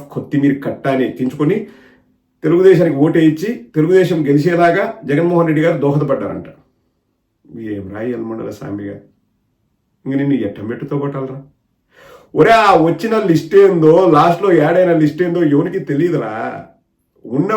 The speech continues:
ఓట్లకి ఆడ పోలైన ఓట్లకి తేడా ఉందిరా స్వామి, అసలు ఆ ఓటర్లు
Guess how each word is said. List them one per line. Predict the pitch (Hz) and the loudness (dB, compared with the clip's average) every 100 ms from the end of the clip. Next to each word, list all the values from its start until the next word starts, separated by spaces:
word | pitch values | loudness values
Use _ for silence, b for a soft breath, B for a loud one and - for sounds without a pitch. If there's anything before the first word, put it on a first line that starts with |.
| 196 196 | 4 4
ఓట్లకి | - 175 175 175 165 185 165 151 | 4 2 0 2 2 2 4 2
ఆడ | 151 147 135 139 147 147 B B B B - | 2 2 2 0 -2 -4 B B B B 0
పోలైన | 170 202 202 190 175 | 2 4 2 4 4
ఓట్లకి | 180 175 170 170 - | 2 0 2 0 2
తేడా | 131 160 170 160 | 2 4 4 4
ఉందిరా | 151 151 143 139 135 | 4 2 2 0 0
స్వామి, | 123 131 151 160 | -2 0 2 2
అసలు | 143 151 147 | 0 0 0
ఆ | 139 117 127 | 2 2 0
ఓటర్లు | 170 185 180 | 0 -2 -2